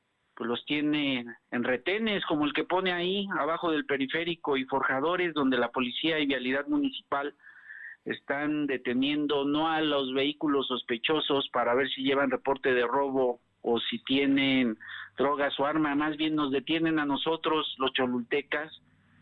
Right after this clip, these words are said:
a los productores del campo que llevan sus verduras, a los productores de tabiques, a todos los que llevan sus,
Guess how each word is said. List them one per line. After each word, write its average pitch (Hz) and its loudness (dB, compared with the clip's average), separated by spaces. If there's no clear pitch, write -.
a 117 0
los 117 0
productores 127 0
del 120 0
campo 139 -4
que 131 -4
llevan 135 0
sus 127 -10
verduras, 131 2
a 113 0
los 107 -4
productores 123 0
de 113 0
tabiques, 123 0
a 120 0
todos 151 0
los 147 0
que 135 0
llevan 147 2
sus, 135 -2